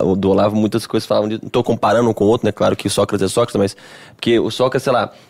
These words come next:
tinha uma seita e corrompia a juventude. Aí fala a coisa mesmo com o Olavo. O Olavo tem uma seita e corrompe a juventude, sabe?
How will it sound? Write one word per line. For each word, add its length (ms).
tinha 140
uma 100
seita 380
e 60
corrompia 260
a 60
juventude. 480
Aí 80
fala 240
a 160
coisa 180
mesmo 100
com 60
o 140
Olavo. 260
O 40
Olavo 140
tem 120
uma 100
seita 300
e 20
corrompe 280
a 20
juventude, 480
sabe? 180